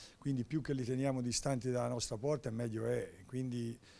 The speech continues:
ho cercato di agire in questo senso, cercando di ripartire e tenendo la palla più lontano possibile dalla nostra difesa, perché loro quando onestamente partivano a pieno organico, cinque, sei, seguivano l'azione e come avete visto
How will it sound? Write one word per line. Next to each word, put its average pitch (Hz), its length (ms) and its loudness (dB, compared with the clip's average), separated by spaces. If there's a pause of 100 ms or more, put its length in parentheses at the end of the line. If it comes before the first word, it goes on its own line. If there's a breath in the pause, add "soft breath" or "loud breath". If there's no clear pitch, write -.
(280 loud breath)
ho 110 80 -8
cercato 120 380 -2
di 120 120 2
agire 123 360 2
in 117 80 -2
questo 123 260 -4
senso, 135 480 0
cercando 120 420 -2
di 120 100 0
ripartire 123 640 0
e 117 60 0
tenendo 120 360 -4
la 117 80 -8
palla 117 260 -2
più 117 140 -6
lontano 113 360 -4
possibile 113 520 -4
dalla 110 180 -6
nostra 107 260 -6
difesa, 113 400 -2
perché 98 200 -8
loro 117 240 -4
quando 110 340 -6 (840 loud breath)
onestamente 117 500 -2
partivano 120 500 -2
a 113 60 -4
pieno 117 240 -4
organico, 117 520 0
cinque, 127 380 -2
sei, 127 360 0
seguivano 117 440 -2
l'azione 120 680 -4
e 101 100 -10
come 107 220 -10
avete 117 180 -6
visto 120 460 -8